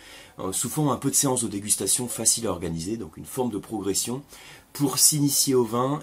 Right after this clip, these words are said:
et progresser dans sa dégustation. Donc dans l'atelier précédent, qui était le premier,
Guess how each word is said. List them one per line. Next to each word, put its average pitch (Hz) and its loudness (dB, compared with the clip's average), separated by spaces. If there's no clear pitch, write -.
et 117 2
progresser 123 2
dans 110 -4
sa 92 -4
dégustation. 80 -6
Donc 90 -6
dans 170 2
l'atelier 151 2
précédent, 117 -4
qui - -12
était 78 -10
le 78 -10
premier, 107 -4